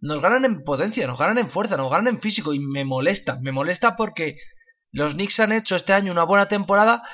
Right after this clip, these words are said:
basándose en que son capaces de jugar con más físico que sus oponentes.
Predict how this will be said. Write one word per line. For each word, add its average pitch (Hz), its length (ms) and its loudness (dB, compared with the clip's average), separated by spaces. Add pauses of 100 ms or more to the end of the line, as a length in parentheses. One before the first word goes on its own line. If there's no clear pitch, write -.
(220)
basándose 185 520 0
en 233 100 -2
que 254 280 2 (120)
son 190 360 4
capaces 202 600 4
de 196 100 -2
jugar 185 340 0
con 165 120 -2
más 175 160 2
físico 185 280 -4
que 165 80 -4
sus 151 100 -4
oponentes. 160 680 -2